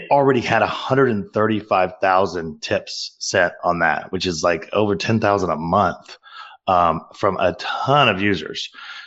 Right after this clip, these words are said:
And I think one of the biggest reasons is, is because it's free and it's instant, which is kinda like the big two things that everybody always talks about when they talk about, um, uh, uh, about that asset. And, but it, again, I mean, it, it,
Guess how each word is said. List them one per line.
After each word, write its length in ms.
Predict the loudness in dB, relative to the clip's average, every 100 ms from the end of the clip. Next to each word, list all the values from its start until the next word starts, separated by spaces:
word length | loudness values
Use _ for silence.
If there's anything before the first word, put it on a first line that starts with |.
| -6
And 160 | -2 0
I 100 | 0
think 260 | 0 0 2
one 140 | 2
of 60 | 4
the 120 | 2
biggest 200 | 0 0
reasons 320 | 0 0 -2
is, 140 | -4 -6
is 60 | -4
because 220 | -2 -2
it's 140 | -4
free 640 | -8 0 2 4 2 0 -6 -20 -18 -4
and 100 | -4
it's 160 | -2 -6
instant, 360 | -6 -2 -2 -2 _ _
which 160 | -4 -2
is 100 | -2
kinda 220 | 0 0
like 180 | 0 0
the 80 | -2
big 260 | -2 -4
two 180 | -6 -6
things 340 | -2 -2 -2
that 80 | -2
everybody 340 | -2 -2 0 0
always 220 | 0 -2
talks 260 | -4 -6
about 260 | -2 -2 -2
when 100 | -2
they 100 | -6
talk 280 | -2 -4 -2
about, 500 | 0 2 2 -2 -16 -8
um, 340 | -4 -4 -6 -8
uh, 120 | -10 -2
uh, 120 | -4 0
about 320 | 0 0 0
that 200 | 2 2
asset. 420 | 2 0 2 0 0 -16 -20 -20 -14 0
And, 240 | 0 2
but 100 | 2
it, 140 | 2
again, 280 | 2 2 2
I 40 | 2
mean, 120 | 2
it, 120 | 0
it, 140 | -2